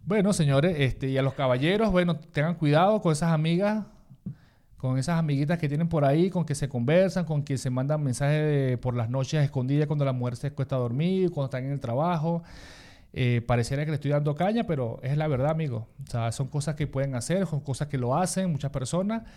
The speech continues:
que al principio parece una broma, parece como que, "Ah, sí, eso no pasa nada, eso es nada más un mensajito de cachondeo ahí, de cosas". No, señores, eso va a llevar a uno más, ese tizón va a prender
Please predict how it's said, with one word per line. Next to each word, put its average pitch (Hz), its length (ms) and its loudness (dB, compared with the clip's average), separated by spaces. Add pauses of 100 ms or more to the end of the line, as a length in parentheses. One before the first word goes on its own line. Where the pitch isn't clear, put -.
(280)
que 220 640 -2
al 233 120 2
principio 190 360 0
parece 190 240 2
una 185 160 2
broma, 185 520 6
parece 160 360 0
como 170 220 0
que, 165 80 -4
"Ah, 196 260 -4
sí, 190 540 0
eso 147 240 -4
no 175 100 -2
pasa 165 240 -2
nada, 165 540 4
eso 156 220 0
es 165 40 2
nada 165 80 2
más 165 140 2
un 165 80 0
mensajito 151 460 0
de 156 120 2
cachondeo 147 720 2
ahí, 156 240 4
de 143 100 0
cosas". 165 300 -4
No, 175 260 -10
señores, 117 420 -4 (460)
eso 151 340 -2
va 151 100 2
a 147 40 4
llevar 151 300 4
a 143 160 -8
uno 127 340 -2
más, 202 440 0
ese 151 220 -4
tizón 143 320 -2
va 147 40 2
a 143 40 -2
prender 143 220 -4